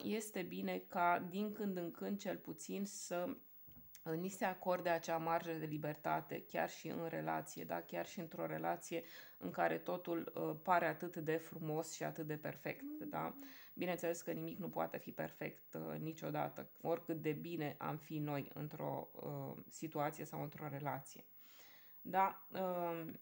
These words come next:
iată, dragii mei, că, uh, din cauza acestor probleme, uh, de control, uh, noi putem îngrădi libertatea celuilalt și, uh, este, nu este de dorit acest lucru, da?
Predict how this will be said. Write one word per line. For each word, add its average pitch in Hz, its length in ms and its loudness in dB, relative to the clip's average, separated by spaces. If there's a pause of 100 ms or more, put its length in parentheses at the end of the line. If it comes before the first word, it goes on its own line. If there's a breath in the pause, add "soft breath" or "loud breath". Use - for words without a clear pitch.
(1900 loud breath)
iată, 240 240 4
dragii 208 340 4
mei, 208 340 0
că, 180 500 2
uh, 175 140 0
din 190 200 -2
cauza 214 380 4
acestor 180 480 2
probleme, 175 760 2 (160)
uh, 156 320 0
de 190 160 0
control, 190 680 4 (640 loud breath)
uh, 170 520 4 (140)
noi 226 320 6
putem 190 420 2
îngrădi 175 540 2
libertatea 165 720 0
celuilalt 156 760 0
și, - 760 -4
uh, 165 220 -2 (460)
este, 196 600 -2 (120)
nu 208 260 4
este 226 280 2
de 175 140 2
dorit 156 340 2
acest - 360 -4
lucru, 147 280 -6
da? 170 380 0